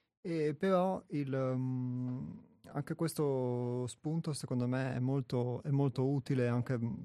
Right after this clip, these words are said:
per uno come me che non ha letto, diciamo, un libro che è così importante, sicuramente mi informerò,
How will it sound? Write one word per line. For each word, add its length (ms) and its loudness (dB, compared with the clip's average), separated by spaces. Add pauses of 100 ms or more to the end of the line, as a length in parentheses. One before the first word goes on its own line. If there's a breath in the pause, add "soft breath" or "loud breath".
per 160 0
uno 160 2
come 200 2
me 220 2
che 100 -2
non 160 2
ha 100 2
letto, 640 0
diciamo, 680 -2
un 180 0
libro 540 0 (280)
che 140 -8
è 440 -14
così 640 -2 (420)
importante, 720 -2
sicuramente 480 -2
mi 100 0
informerò, 720 0